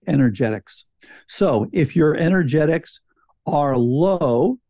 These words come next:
or if your immune activation is high, your Alzheimer's is worse. If your immune activation is lower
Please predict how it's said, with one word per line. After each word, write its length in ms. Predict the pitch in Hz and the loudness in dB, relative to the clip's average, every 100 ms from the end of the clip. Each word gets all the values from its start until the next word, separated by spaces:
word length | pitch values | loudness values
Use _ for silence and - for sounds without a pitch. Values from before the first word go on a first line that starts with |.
| _ _ _ - | _ _ _ -2
or 280 | 160 165 170 | 0 0 -2
if 160 | 135 | -2
your 140 | 160 139 | 0 2
immune 380 | 127 165 190 | 2 0 0
activation 720 | 180 156 - 139 143 139 156 131 | -2 -6 -6 -4 -2 -2 -2 -2
is 160 | 120 | -2
high, 580 | - 185 147 113 104 117 _ _ | -4 -2 0 -2 -4 -8 _ _
your 240 | 151 160 170 | 0 2 2
Alzheimer's 960 | 156 160 - 151 139 120 135 139 - - | 0 -2 -2 -2 0 -2 -4 -6 -8 -6
is 160 | 143 | -4
worse. 540 | 113 135 110 92 - - _ - _ - | 0 0 0 -4 -14 -20 _ -20 _ -6
If 200 | 175 139 | -4 -2
your 180 | 185 185 | 2 2
immune 300 | 156 180 190 | 4 4 4
activation 640 | 170 156 156 147 147 - | 0 0 0 0 0 0
is 220 | 131 120 160 | 0 0 -2
lower 500 | 202 214 156 147 | 0 2 0 -2